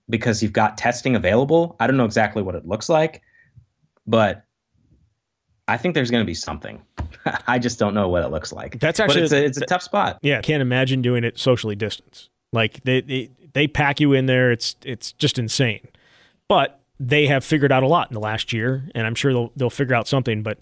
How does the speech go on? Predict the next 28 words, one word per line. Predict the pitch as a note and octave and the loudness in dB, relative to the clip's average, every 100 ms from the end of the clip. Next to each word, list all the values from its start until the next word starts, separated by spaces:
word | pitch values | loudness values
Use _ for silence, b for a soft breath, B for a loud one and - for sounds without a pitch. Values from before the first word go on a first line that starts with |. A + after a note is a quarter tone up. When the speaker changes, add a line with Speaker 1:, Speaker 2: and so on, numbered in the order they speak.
| - | 0
Speaker 2:
yeah, | G#3 | 2
we'll | G#3+ | 4
see. | - D3+ - _ _ _ - | 4 2 -2 _ _ _ -2
We'll | D#3+ | 0
see. | E3 A#2 - | 2 -2 -2
If | C3+ | 0
he | D#3+ | 2
comes | E3 E3 | 2 2
back, | B2+ D3 D3 | 2 0 -2
he's | D3 C3+ | -4 -4
probably, | - C#3 C3 B2+ C3 B2+ - - | 2 4 4 4 4 2 -4 -4
is | B2+ | 0
he | C3+ | 2
your | B2+ | 2
starter | - C3 | 2 2
if | C3+ | 2
he | B2+ | 0
comes | C3 | -2
back? | A#2 B2 - _ _ _ _ _ _ _ _ _ | 0 -4 -4 _ _ _ _ _ _ _ _ _
Speaker 1:
Caesar? | - C3+ E3+ B3 - | -2 0 2 2 2
Oh, | C3 | 0
Speaker 2:
Yeah. | - | 0
Speaker 1:
for | G#2+ | -4
sure. | - C3 D#2 G2+ | -2 -2 -2 -2
I | |
Speaker 2:
Okay. | A#2+ | -2
Speaker 1:
think | G2+ G2 | -2 -2
so. | E2 | -4